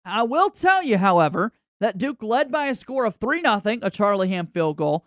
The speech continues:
Then Miami drove the length of the field, had a field goal themselves to tie the game back up at three. And on the ensuing kickoff, Jalen Stinson had a ninety-four yard return for a touchdown to give Duke a ten to three lead.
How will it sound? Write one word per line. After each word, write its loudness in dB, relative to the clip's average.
Then 2
Miami 0
drove 2
the -2
length -6
of -14
the -8
field, -2
had 2
a -2
field 0
goal -2
themselves -2
to -16
tie -2
the -8
game -4
back -4
up 0
at -6
three. -2
And 0
on 2
the -4
ensuing -6
kickoff, 0
Jalen 2
Stinson -4
had 4
a 0
ninety-four -2
yard 0
return -4
for -4
a 0
touchdown -2
to -2
give -2
Duke 0
a 2
ten -2
to 0
three -2
lead. 2